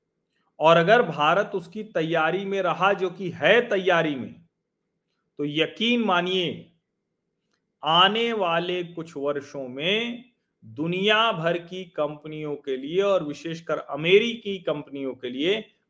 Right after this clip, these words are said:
अपने सर्वाइवल के लिए एक देश होगा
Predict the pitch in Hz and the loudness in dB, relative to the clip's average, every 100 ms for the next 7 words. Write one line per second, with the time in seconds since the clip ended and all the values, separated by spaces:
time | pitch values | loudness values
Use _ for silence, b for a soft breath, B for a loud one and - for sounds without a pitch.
0 | - 170 170 233 247 247 - 175 170 165 | 0 2 2 0 2 0 -2 -2 0 2
1 | 175 185 190 185 180 180 185 180 - 180 | 2 2 0 -2 -4 -2 -2 -4 2 6
2 | 214 233 175 151 160 160 - 143 127 131 | 8 6 2 -4 -4 -4 -4 -6 -2 -2
3 | 135 - _ | -2 -8 _